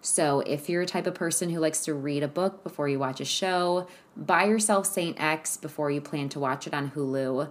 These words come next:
Um, I, I am enjoying it. Parts of the show infuriate me, but I'm gonna be doing more T V show recaps. I also just had a finale of one of my favorite shows on television right now, Yellow Jackets,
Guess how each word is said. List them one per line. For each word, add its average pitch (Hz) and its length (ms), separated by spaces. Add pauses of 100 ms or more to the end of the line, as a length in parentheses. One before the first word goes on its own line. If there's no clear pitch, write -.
(280)
Um, 151 420
I, 160 200
I 170 80
am 202 320
enjoying 165 500
it. 170 220
Parts 147 260
of 151 80
the 151 80
show 143 260
infuriate 175 840
me, 165 320 (260)
but 175 140
I'm 170 180
gonna 208 180
be 208 120
doing 156 520
more 143 580
T 160 160
V 139 120
show 131 260
recaps. 127 720 (260)
I 156 140
also 156 240
just 165 200
had 151 220
a 151 60
finale 151 800
of 139 400
one 147 140
of 143 80
my 135 160
favorite 196 500
shows 139 320
on 139 100
television 143 520
right 135 180
now, 135 200
Yellow 151 300
Jackets, 131 760